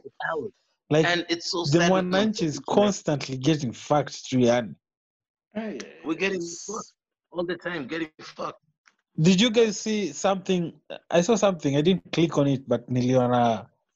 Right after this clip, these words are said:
Speaker 2: sijui someone proposes sijui a tax on Netflix in Kenya.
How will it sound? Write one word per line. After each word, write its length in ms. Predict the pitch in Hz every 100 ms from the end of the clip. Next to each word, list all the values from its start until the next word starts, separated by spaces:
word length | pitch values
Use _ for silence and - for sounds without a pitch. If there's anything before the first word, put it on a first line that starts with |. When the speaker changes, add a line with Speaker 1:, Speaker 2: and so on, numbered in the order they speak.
| _ _ _ _ _
Speaker 2:
sijui 540 | - 135 131 170 156 - -
someone 680 | - - 165 160 147 127
proposes 760 | - - 135 143 147 135 135 127
sijui 420 | 127 120 139 139
a 140 | - 147
tax 400 | - 151 139 -
on 160 | 131 113
Netflix 640 | 131 143 139 127 113 -
in 100 | 113
Kenya. 400 | 110 131 127 110